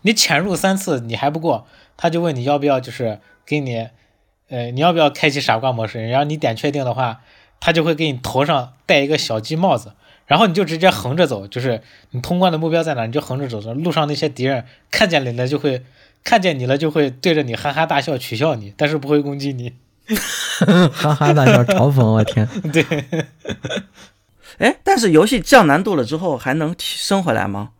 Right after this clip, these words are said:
Speaker 3: 其实我，我一直在想一个，这个问题，因为不是我玩的很多游戏也是嘛，
Speaker 1: 嗯。
Speaker 3: 就是当你多次打不过的时候，它会提示要不要降难度。
Speaker 1: 啊。
Speaker 3: 但是降了难度之后，我，我不，我不确定它能不能升回去。
Speaker 1: 嗯。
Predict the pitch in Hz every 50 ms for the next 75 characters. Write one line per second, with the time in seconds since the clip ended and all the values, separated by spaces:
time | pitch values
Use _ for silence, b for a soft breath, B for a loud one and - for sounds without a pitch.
0 | _ - - 208 220 247 254 - 147 127 131 113 147 160 202 247 202 202 233 -
1 | - 110 104 104 110 127 143 131 117 - - 151 147 123 127 127 123 120 113 110
2 | 113 147 196 220 220 220 - - 165 180 185 151 - 76 113 117 120 131 147 -
3 | - 110 110 131 - 110 110 110 - 110 101 - 95 - - 127 110 - - 113
4 | 107 104 - - 135 127 123 - 147 139 139 110 101 - b b b b _ 165
5 | 147 147 - 151 - 113 101 104 113 123 131 120 110 104 107 110 113 110 107 101
6 | - 123 117 127 110 - - 104 - 117 110 110 113 107 107 110 107 104 - 117
7 | 107 104 95 107 107 104 101 110 104 B B B B - 190 208 214 180 - 208
8 | 180 143 127 135 151 190 175 139 165 175 165 113 95 85 80 - 101 107 104 135
9 | 143 127 135 - 110 113 107 113 - 196 170 185 165 147 131 113 120 117 127 143
10 | 151 151 - 202 196 180 123 92 - - - - 123 117